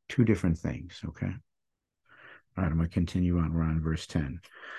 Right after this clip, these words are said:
<clears throat> And now this is, remember, this is Lemuel's mother teaching him this.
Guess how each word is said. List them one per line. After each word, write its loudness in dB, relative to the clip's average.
<clears throat> 12
And 6
now 4
this 4
is, 6
remember, 10
this 4
is 6
Lemuel's 8
mother 8
teaching -2
him 2
this. -4